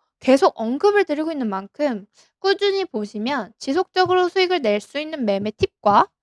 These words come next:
이슈, 테마, 종목, 많은 정보를 확인하실 수 있으니까 꾸준한 구독을 통해서 실력과 계좌,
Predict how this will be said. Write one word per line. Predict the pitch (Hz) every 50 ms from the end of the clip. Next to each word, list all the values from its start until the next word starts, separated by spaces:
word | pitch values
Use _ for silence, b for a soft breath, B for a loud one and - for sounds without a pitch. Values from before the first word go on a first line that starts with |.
| _ _ _ _ _ _ _
이슈, | 180 277 285 - - - - 143 143 - _ _ _ _
테마, | - - 349 359 330 285 226 - - _ _
종목, | _ - 240 254 294 277 226 180 - _ _ _ _ _ _ _
많은 | 196 208 247 339 403 403
정보를 | 392 415 392 381 381 381 359 359
확인하실 | 349 370 370 370 359 370 349 - 339
수 | - _ 277
있으니까 | 220 _ _ - 208 196 190 _ - 269 240 202 220 _
꾸준한 | _ 302 349 - 392 403 381 403 392 392
구독을 | _ - 247 226 277 277 277
통해서 | 269 _ 320 330 320 277 - 208 - 294 381 _ _ _ _ _
실력과 | - - 370 381 381 392 370 _ _ - 392 427 403
계좌, | _ - 254 - - 175 -